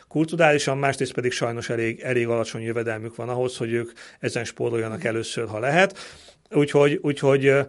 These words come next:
Speaker 1: egyrészt ugye csak egy kisebb társadalmi réteg kapja meg, másrészt azok, akik tipikusan nem ennek a rendszeres fogyasztói ennek a termékkörnek,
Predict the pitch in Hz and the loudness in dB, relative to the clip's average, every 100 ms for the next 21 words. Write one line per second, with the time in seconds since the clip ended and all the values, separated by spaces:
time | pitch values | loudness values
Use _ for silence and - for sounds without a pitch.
0 | - - _ 214 151 147 151 139 135 131 | -6 -20 _ -8 -2 2 4 4 2 0
1 | 131 127 - 127 117 117 160 196 190 156 | 2 0 -2 -6 -6 -2 0 0 2 0
2 | 151 147 135 127 127 123 123 127 - 131 | 0 -2 -2 0 0 -2 -4 -6 -4 -4
3 | 123 120 98 131 131 131 131 - - 135 | -4 -4 -6 -4 -4 -2 -4 -6 -8 -4
4 | 127 - 117 120 120 123 123 123 117 123 | -2 -2 -6 -6 -6 -8 -8 -8 -8 -6
5 | 120 117 120 127 123 120 113 113 - 156 | -6 -8 -8 -6 -4 -4 -4 -8 -6 -2
6 | 151 143 143 135 131 131 135 131 131 - | -2 -2 -2 -2 -2 -4 -2 -2 -4 -4
7 | 127 131 | -2 -2